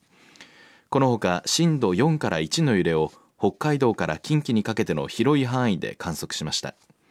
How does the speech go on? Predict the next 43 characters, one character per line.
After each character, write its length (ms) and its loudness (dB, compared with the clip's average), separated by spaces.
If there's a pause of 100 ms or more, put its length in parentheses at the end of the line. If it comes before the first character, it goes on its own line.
(680)
そ 140 0
の 120 2
後 80 0
も 180 2
地 140 0
震 260 0
活 220 -4
動 160 4
が 100 0
続 240 0
い 80 2
て 100 0
い 80 2
て、 240 0 (240)
震 360 0
度 180 2
一 300 0
以 40 0
上 200 4
を 20 -6
観 200 0
測 220 -6
す 120 -2
る 80 0
地 100 -2
震 220 2
は 340 0
午 200 2
後 120 2
九 140 -2
時 100 -2
ま 140 0
で 80 4
に 260 2
七 280 -2
回 200 -2
発 180 -6
生 160 -2
し 100 -6
て 100 -6
い 40 -8
ま 120 -10
す。 200 -6